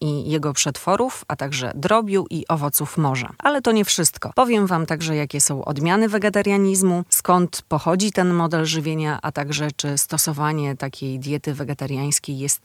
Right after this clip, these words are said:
ekologiczne i przyjazne środowisku. No właśnie, co jedzą wegetarianie?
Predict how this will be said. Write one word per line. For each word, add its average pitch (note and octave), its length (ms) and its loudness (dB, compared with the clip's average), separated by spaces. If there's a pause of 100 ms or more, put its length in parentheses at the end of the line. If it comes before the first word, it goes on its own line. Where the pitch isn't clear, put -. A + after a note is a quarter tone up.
ekologiczne E3 880 -2
i C#3+ 140 -4
przyjazne C3+ 580 -4
środowisku. C#3 720 -2 (180)
No G#3 80 4
właśnie, D#3+ 480 0
co C#4+ 240 2
jedzą G#3 400 0
wegetarianie? D#3 760 -2